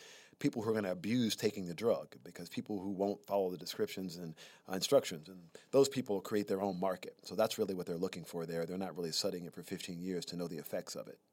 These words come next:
I'm like, "Wait, wait, but isn't high blood pressure curable by diet? So couldn't she have just eaten healthy or not had to take these pills at all?"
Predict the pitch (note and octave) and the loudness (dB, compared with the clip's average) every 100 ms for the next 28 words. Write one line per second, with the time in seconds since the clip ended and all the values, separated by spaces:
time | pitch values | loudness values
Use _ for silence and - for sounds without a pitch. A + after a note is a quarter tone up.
0 | _ G2 G2 D#2 - _ _ _ _ _ | _ -8 -6 -6 -10 _ _ _ _ _
1 | C3 B2+ - - G2+ E2+ - - - _ | 0 2 0 -4 -6 -6 -16 -20 -20 _
2 | A2+ G2+ C3 F#3+ F3+ C3+ B2+ C3 B2+ C#3 | 0 2 2 2 0 0 0 2 2 0
3 | - - B2+ A#2 A2 G#2 F#2+ G#2 C3+ - | -4 -4 -4 -2 0 0 2 2 2 0
4 | - G2+ - C3 B2+ A2+ A2+ - _ B2 | -6 -8 -4 -4 -4 -4 -4 -8 _ -8
5 | A#2+ A#2+ A2+ A#2+ B2+ A2 G2 G#2+ A2 G#2 | -4 2 2 2 2 2 2 0 0 -2
6 | A2+ A2+ G#2 A#2+ G#2+ F#2+ A2+ D3 | -4 -4 -4 2 2 6 6 4